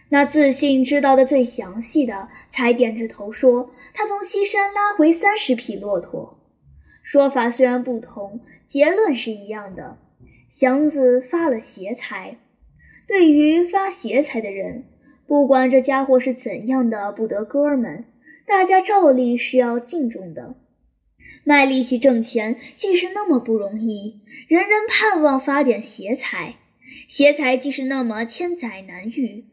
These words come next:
所以有些财气的必定是与众不同，福大命大。因此祥子的沉默与不合群，一变变成了贵人语迟。他应当这样，而他们理该赶着他去拉拢。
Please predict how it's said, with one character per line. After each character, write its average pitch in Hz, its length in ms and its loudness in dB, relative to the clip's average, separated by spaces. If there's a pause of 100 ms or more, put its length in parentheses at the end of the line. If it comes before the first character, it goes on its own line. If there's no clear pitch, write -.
(240)
所 339 220 4
以 349 480 2
有 226 160 2
些 294 160 0
财 233 340 -6
气 277 320 0
的 220 280 -4 (260)
必 359 200 6
定 254 200 0
是 247 160 -2
与 214 180 -2
众 226 220 0
不 220 180 -10
同， 202 440 -12 (260)
福 262 240 0
大 294 200 4
命 294 220 2
大。 - 380 -8 (520)
因 415 220 -8
此 220 420 0 (160)
祥 320 280 0
子 427 100 -2
的 359 140 0
沉 233 260 -4
默 311 240 -2
与 226 100 -2
不 226 220 -6
合 220 220 -6
群， 202 400 -14 (340)
一 269 220 6
变 277 340 4
变 262 240 2
成 247 160 -6
了 269 100 -2
贵 269 260 0
人 233 280 -2
语 - 160 -8
迟。 196 500 -14 (440)
他 277 180 2
应 285 220 0
当 339 240 0
这 269 160 -2
样， 180 300 -16 (460)
而 370 160 0
他 453 180 2
们 359 340 0
理 233 180 -2
该 349 280 2
赶 240 240 0
着 247 120 6
他 262 220 0
去 254 160 0
拉 294 260 -2
拢。 240 260 -4